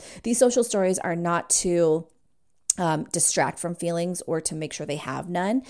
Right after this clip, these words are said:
It's to help them process what's going to happen and to help prepare them for it. I think Doctor Becky refers to it as emotional vaccination, and I love that concept of it. Um,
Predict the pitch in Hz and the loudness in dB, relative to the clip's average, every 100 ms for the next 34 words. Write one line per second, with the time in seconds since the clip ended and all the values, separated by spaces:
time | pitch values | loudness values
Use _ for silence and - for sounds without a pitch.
0 | - - 190 - - 170 180 170 170 180 | -14 -8 -4 -4 -4 -2 2 2 2 0
1 | 165 160 - - 156 160 - - - - | 0 -4 -12 -6 -4 -2 -2 -4 -4 -6
2 | 175 147 - 160 160 175 151 - 190 190 | -6 -6 -4 -6 -6 -8 -8 -6 -4 -4
3 | 202 196 196 _ _ - 214 - 214 302 | -4 -4 -6 _ _ -10 -8 -2 0 0
4 | - - 202 - - - - - - - | -2 -8 -12 -8 -6 -6 -8 -12 -20 -14
5 | - 196 180 180 - - 165 - 170 165 | -10 -6 -6 -8 -8 -4 -4 -4 -4 -6
6 | - 165 160 - - 170 - 170 165 - | -6 -10 -10 -12 -10 -10 -6 -6 -2 -2
7 | 165 160 160 - 160 156 151 156 - 170 | -2 -2 -4 -6 -2 0 0 -2 -4 -4
8 | 165 175 - 185 170 175 175 170 - - | -2 -4 -4 -2 0 0 -2 -4 -6 -8
9 | 156 - - - 160 - 202 - 147 - | -6 -6 -8 -8 -6 -6 -6 -2 -2 -2
10 | - - - - - 98 - 107 - - | -6 -8 -10 -10 -8 -8 -8 -8 -6 -8
11 | _ - - - - - - 165 151 - | _ -20 -20 -20 -20 -14 -6 -4 -4 -6
12 | - | -8